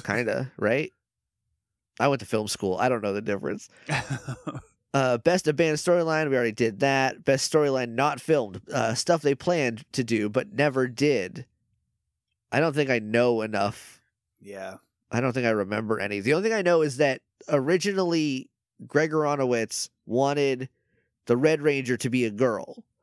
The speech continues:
Speaker 1: Like, like, Jack was, like, he wanted Jack to be a girl, and they were like, "This is a show for boys. We're selling toys to boys.
Speaker 2: <laughs>
Speaker 1: They'll never buy it."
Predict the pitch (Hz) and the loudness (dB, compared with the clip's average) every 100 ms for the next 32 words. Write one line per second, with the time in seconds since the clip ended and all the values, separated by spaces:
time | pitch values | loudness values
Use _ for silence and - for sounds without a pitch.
0 | _ _ _ _ _ 120 107 - - _ | _ _ _ _ _ 0 0 -2 -18 _
1 | _ _ _ _ 127 113 - 143 143 135 | _ _ _ _ -2 -2 2 2 2 0
2 | 131 - - 131 117 127 131 131 123 120 | 0 -2 -8 -6 -2 0 0 0 0 2
3 | 131 120 - - 127 117 113 107 117 123 | 2 2 -2 -2 0 0 -2 -2 0 2
4 | 117 101 95 95 _ _ _ _ _ _ | 2 0 -2 -4 _ _ _ _ _ _
5 | - 104 104 98 - 123 113 104 101 120 | -2 0 -2 -8 -6 -2 0 -2 -2 -2
6 | 110 110 104 117 104 107 107 117 107 101 | -2 -4 -2 0 0 -2 0 0 0 -2
7 | 107 104 110 104 117 113 107 98 113 107 | -4 -2 -2 0 0 0 -2 0 2 2
8 | 104 - - - - - 123 131 143 175 | -2 -6 -10 -18 -20 -2 0 0 0 2
9 | 156 127 117 123 101 95 90 | 2 0 0 0 2 -2 -4